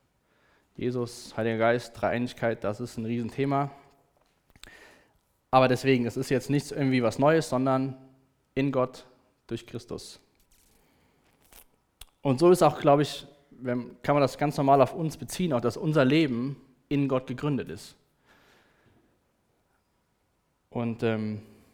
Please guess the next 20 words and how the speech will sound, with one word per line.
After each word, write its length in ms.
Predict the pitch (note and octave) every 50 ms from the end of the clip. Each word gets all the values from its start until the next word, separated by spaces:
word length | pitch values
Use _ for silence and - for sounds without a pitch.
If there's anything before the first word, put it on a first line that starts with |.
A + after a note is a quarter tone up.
| _ _ _ _ _ _ _ _ _ _ _ _ _ _ _ _ _ _ _ _ _ _ _ _ _ _ _ _ _ - - _ _ _ _ _ -
deswegen 340 | - C#3 C3+ - C#3 C3 C3+
ist 140 | C3+ C#3 -
das 100 | C3 -
dem 100 | B2 A#2
Paulus 260 | - C3 C#3 C3 -
so 100 | B2+ A#2+
wichtig, 420 | D#3+ F#3 - - A2+ B2 B2 - - _ _ _ _ _ _ -
den 120 | A#2+ A2+ A2
Leuten 300 | A2+ B2 C3+ - B2+ G#2+
das 360 | A2+ A2+ A2+ - - - -
zu 100 | - -
schreiben, 460 | G#2+ - - C3 C#3+ C#3+ B2 A2+ A2
denn 220 | A2+ A2+ A2+ A2+ A2+
wenn 120 | A2 A2
wir 300 | A#2 A#2+ A#2 A2+ A2 A2+ - - - - - - - _ _ _ _ -
könnt 140 | E3 D#3
mal 160 | D3+ C3+ B2 B2
in 140 | B2 A#2+
Kapitel 420 | - - A#2+ - D3+ C#3+ C#3 C3 A#2+
zwei 420 | - - D3+ D3+ E3+ F#3+ G#3 F#3+